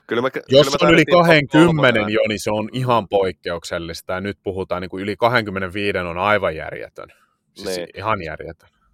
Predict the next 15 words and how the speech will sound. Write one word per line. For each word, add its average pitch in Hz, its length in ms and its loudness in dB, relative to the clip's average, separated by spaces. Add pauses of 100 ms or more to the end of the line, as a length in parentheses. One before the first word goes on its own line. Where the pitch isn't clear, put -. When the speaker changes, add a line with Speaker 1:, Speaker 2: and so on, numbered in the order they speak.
(260)
Speaker 1:
Siis - 220 -8
tällä 131 320 2
hetkellä, 113 420 -6
kun 101 120 -14
miettii 104 340 -8
tätä 110 340 -6
kautta, 90 360 -10
niin 87 240 -12 (760)
kun 98 120 -12
katsoo 98 440 -6
maalipörssin 98 920 -6 (1700)
top 110 200 -4 (100)
kahtakymppiä, 92 960 -6 (960)
otetaan 90 360 -10
tämmönen, 85 500 -10